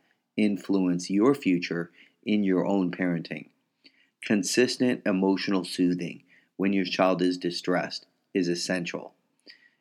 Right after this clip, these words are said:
If you're having relationship problems, it's critical that you separate the ups and downs of your adult relationships from your role as a parent to your child.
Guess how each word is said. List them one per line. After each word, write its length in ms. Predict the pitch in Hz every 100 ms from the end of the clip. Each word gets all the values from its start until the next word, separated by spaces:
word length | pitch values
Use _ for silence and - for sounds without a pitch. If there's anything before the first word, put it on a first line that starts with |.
| -
If 160 | 98
you're 100 | 131
having 280 | 123 120 113
relationship 600 | 104 98 101 98 92 90
problems, 540 | - 101 104 90 82 - - -
it's 160 | 90 -
critical 420 | - 139 123 110
that 140 | 101 95
you 60 |
separate 520 | 90 - 107 104 101
the 120 | 92 90
ups 200 | 92 -
and 120 | 101
downs 280 | 95 92 90
of 120 | 85
your 140 | 87 -
adult 340 | 113 123 104
relationships 800 | 92 85 85 87 85 - 85 - - - _ _
from 200 | - 110
your 140 | 110 98
role 340 | 92 87 87
as 140 | 90 92
a 60 |
parent 400 | 87 - 85 85
to 100 | -
your 100 | 82
child. 480 | 76 - 87 80 69